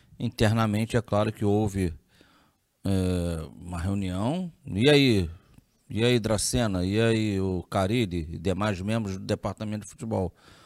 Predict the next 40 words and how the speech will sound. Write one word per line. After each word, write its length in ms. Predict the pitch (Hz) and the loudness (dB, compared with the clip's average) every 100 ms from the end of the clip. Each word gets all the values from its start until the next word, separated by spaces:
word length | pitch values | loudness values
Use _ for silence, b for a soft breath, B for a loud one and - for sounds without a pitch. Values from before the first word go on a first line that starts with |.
| b b | b b
O 120 | 113 | 4
atleta 460 | 110 - 127 120 104 | 4 6 4 6 2
vira? 320 | 101 143 95 | 4 4 4
Tem 220 | - 107 | 2 0
chances? 440 | 90 127 131 101 - | 0 -2 -2 -4 -8
Tem 140 | 113 | -4
capacidade 640 | 107 101 107 - 104 104 | -4 0 0 2 2 2
pra 100 | - | 0
jogar 220 | 98 92 95 | 0 2 0
no 100 | 92 | 0
Santos? 480 | - 123 - - _ _ - | 0 0 -2 -10 _ _ -4
A 120 | 202 | 0
resposta 580 | 127 120 - 113 123 139 | 2 0 0 0 0 -4
interna, 520 | 123 - 113 131 123 B B B | -4 2 4 4 2 B B B
não 100 | 123 | 6
é 20 | |
o 60 | 156 | 8
Caio 300 | - 135 135 | 8 8 6
que 80 | - | 6
tá 140 | 123 | 6
dando, 220 | 101 110 | 6 2
o 40 | 104 | 2
que 120 | 131 | 4
eles 240 | 120 120 | 6 4
deram, 320 | 117 113 127 147 | 6 6 6 4
claro 300 | - 123 127 | 4 4 2
que 100 | 165 | 2
não, 260 | 135 113 | 4 4
não 200 | 110 113 | 2 -2
vai 160 | 113 110 | 0 0
jogar, 280 | 143 127 127 | -2 0 0
não 80 | 135 | 2
vai 120 | 139 | 0
ter 100 | 139 | 0
oportunidade. 680 | 135 139 196 208 156 123 - b b b - | -4 -6 -4 2 4 4 -2 b b b 4
O 100 | 127 | 6
atleta 400 | 120 127 123 117 | 8 6 6 4
possivelmente 800 | 123 - 123 120 117 117 110 | 0 2 2 4 4 2 2
também 260 | - 110 107 | 0 0 0
tenha 540 | - 117 117 104 80 | 2 2 2 0 -2